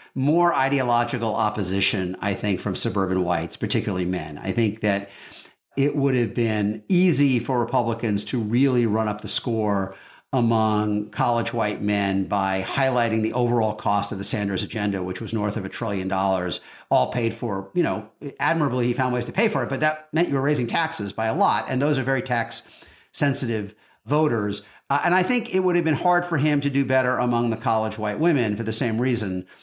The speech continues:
They're less tax sensitive than the men. They're more focused on social issues, but they're not immune to that. On the other hand, could a Sanders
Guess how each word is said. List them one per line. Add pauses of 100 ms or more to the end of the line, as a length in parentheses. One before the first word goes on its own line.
(160)
They're
less
tax
sensitive
than
the
men.
They're
more
focused
on
social
issues,
but
they're
not
immune
to
that. (300)
On
the
other
hand, (600)
could
a
Sanders